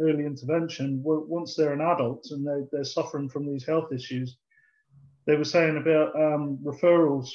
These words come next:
for simple, um, treatments like just going to bed earlier and just taking exercise and things like that. And I think that that could work here. Um,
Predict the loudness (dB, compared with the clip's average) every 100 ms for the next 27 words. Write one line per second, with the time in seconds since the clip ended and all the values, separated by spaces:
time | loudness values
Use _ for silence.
0 | -2 0 2 0 -2 -10 -20 _ _ _
1 | -20 -20 -20 -20 -12 -4 -2 0 0 0
2 | -2 -6 2 4 6 4 -2 -6 -4 0
3 | 0 0 -8 -10 -2 2 2 -2 -20 _
4 | -2 -2 2 2 2 0 -2 4 4 4
5 | 2 2 0 -2 -6 -18 -10 -6 -4 -4
6 | -2 -2 0 0 0 -2 -6 -4 -2 -2
7 | -2 -4 -4 -4 -2 -2 -2 -2 -4 -8
8 | -20 -20 -20 _ -4 0 2 2 -2 2
9 | 0 0 -4 2 2 2 -2 2 2 0
10 | 0 2 2 2 -4 -8 -4 -2 0 0